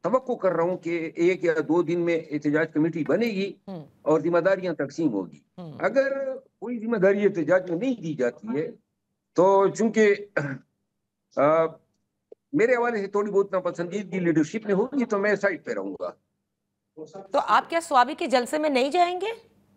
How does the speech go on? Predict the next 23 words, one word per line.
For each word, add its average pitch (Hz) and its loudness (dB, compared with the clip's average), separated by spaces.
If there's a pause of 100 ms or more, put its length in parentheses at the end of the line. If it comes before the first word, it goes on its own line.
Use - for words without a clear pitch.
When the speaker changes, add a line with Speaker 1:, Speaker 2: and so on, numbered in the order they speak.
(960)
Speaker 1:
अगर 226 0
बुला 214 2
लिया 294 0
तो 220 -4
जाऊंगा, 208 -4 (440)
लेकिन 226 0
अगर 233 2
ख्वाहिश 233 0
नहीं 330 -2 (180)
है 233 -8
किसी 240 -2
की 202 0
आने 208 2
की 185 -6
तो 190 -2
जबरदस्ती 208 0
का 185 -8
मेहमान 185 -2
तो 156 -2
मैं 156 0
नहीं 160 -2
बनता - -12
हूँ। - -14